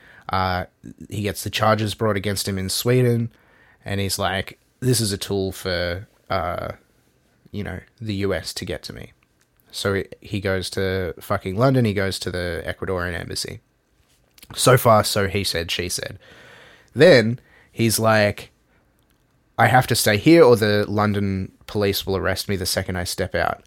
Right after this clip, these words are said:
He steps out, they fucking arrest him. He's right. He's like, "If the London police arrest me, they're gonna try and extradite me to the U S." They arrest him. Now he's fucking on an extradition hearing. He's like, eh, whenever anybody was like, "Why would the U S be interested in prosecuting him?" He's like, "They,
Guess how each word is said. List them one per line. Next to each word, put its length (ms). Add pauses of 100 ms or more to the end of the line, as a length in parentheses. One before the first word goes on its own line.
He 120
steps 320
out, 280
they 80
fucking 280
arrest 300
him. 120
He's 280
right. 480
He's 220
like, 240
"If 120
the 80
London 360
police 360
arrest 300
me, 160
they're 200
gonna 160
try 220
and 120
extradite 400
me 80
to 80
the 100
U 160
S." 240 (440)
They 120
arrest 340
him. 240 (320)
Now 220
he's 140
fucking 480
on 100
an 80
extradition 520
hearing. 340 (760)
He's 260
like, 440 (260)
eh, 240
whenever 340
anybody 400
was 140
like, 160
"Why 160
would 140
the 100
U 160
S 140
be 120
interested 360
in 80
prosecuting 540
him?" 60
He's 120
like, 240
"They, 260